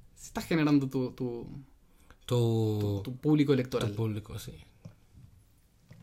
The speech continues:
Speaker 2: Es bastante delicado.
Speaker 1: Ah, y es
Speaker 2: En
Speaker 1: triste.
Speaker 2: México también la pobreza es bastante, güey. En México
Speaker 1: Ujú.
Speaker 2: es del, del, también del, del cincuenta por ciento. La cincuen-, el cincuenta por ciento de las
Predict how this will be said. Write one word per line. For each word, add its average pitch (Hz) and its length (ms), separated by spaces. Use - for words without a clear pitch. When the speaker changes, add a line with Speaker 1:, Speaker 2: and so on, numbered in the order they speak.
Speaker 2:
Es 104 120
bastante 110 760
delicado. 101 560
Speaker 1:
Ah, 139 260
y 123 80
es 104 60
Speaker 2:
En - 60
Speaker 1:
triste. 127 160
Speaker 2:
México 196 320
también 151 260
la 143 100
pobreza 127 360
es 117 80
bastante, 135 400
güey. 113 220
En 101 60
México 110 340
Speaker 1:
Ujú. 147 120
Speaker 2:
es - 80
del, 120 240
del, 107 300
también 107 240
del, 117 160
del 101 140
cincuenta 101 360
por 101 140
ciento. 113 200
La 110 80
cincuen-, 110 280
el 107 260
cincuenta 113 320
por 131 140
ciento 120 320
de 135 80
las 107 360